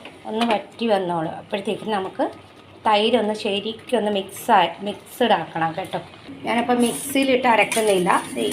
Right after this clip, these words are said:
ഇങ്ങനെ ഒന്ന് കടഞ്ഞെടുക്കും കേട്ടോ. അതിൻ്റെ ഒരു ഒന്ന് കട്ടയൊക്കെ പോകാം. ചിലവർ കടയാതെ തന്നെ ഇടും, ചിലവർ മിക്സിയിൽ ഒരു റൗണ്ട് ഓടിച്ചിട്ടിടും.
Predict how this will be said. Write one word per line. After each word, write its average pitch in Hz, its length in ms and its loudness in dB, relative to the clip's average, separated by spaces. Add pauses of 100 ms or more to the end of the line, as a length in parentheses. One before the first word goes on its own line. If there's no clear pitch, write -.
ഇങ്ങനെ 226 360 0
ഒന്ന് 185 160 0 (380)
കടഞ്ഞെടുക്കും 196 760 4
കേട്ടോ. 160 200 -4 (1400)
അതിൻ്റെ 226 300 2
ഒരു 202 140 4
ഒന്ന് 214 140 -2 (100)
കട്ടയൊക്കെ 202 480 2
പോകാം. 202 240 2
ചിലവർ 254 280 8 (120)
കടയാതെ 247 480 8
തന്നെ 226 240 2
ഇടും, 208 160 -4 (180)
ചിലവർ 214 320 4 (400)
മിക്സിയിൽ 277 380 4 (120)
ഒരു 247 120 6 (140)
റൗണ്ട് 240 340 4 (120)
ഓടിച്ചിട്ടിടും. 226 680 0